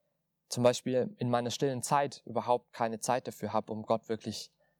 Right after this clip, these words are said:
dafür zu ehren und zu preisen, wer er wirklich ist. Vielleicht haben wir auch ein hartes Herz gegenüber bestimmte Geschwister oder gegenüber anderen Menschen.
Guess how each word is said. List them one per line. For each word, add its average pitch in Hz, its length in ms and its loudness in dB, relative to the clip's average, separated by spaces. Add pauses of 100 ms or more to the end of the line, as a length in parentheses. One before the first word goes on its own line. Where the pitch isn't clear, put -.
dafür 110 340 0
zu - 120 -4
ehren 123 320 0
und 104 120 -4
zu 104 100 -6
preisen, 101 580 0
wer 104 200 2
er 95 180 0
wirklich - 320 -6
ist. - 320 -6 (3500)
Vielleicht 123 440 2
haben 135 180 2
wir 123 140 2
auch 123 200 4
ein 117 240 -6
hartes 135 340 0
Herz 139 260 0
gegenüber 113 420 0
bestimmte 113 480 -4
Geschwister 104 560 -2
oder 101 160 -4
gegenüber 104 420 0
anderen 113 240 -2
Menschen. 110 460 -2